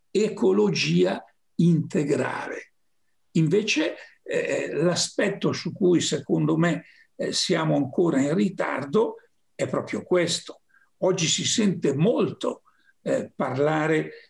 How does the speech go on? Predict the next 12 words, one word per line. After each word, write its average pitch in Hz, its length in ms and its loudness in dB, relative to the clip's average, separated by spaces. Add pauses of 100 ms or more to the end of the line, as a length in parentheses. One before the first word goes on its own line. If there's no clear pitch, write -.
(100)
dell'ecologia, 156 1400 0 (380)
eh, - 380 -8
in 127 260 -2
termini, 151 760 2 (300)
eh, - 280 -6
diversi 143 840 -2 (460)
e 208 420 -2 (340)
ci - 200 0
si - 220 2
è 165 100 2
resi 190 420 2
conto 254 760 0